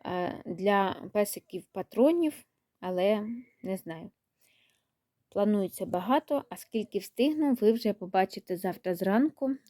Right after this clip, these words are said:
коли буду вам показувати при гарному освітленні динозавриків і морквинки. Вони закінчені, але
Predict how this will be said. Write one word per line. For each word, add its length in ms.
коли 240
буду 300
вам 220
показувати 720
при 140
гарному 480
освітленні 600
динозавриків 920
і 440
морквинки. 720
Вони 380
закінчені, 840
але 380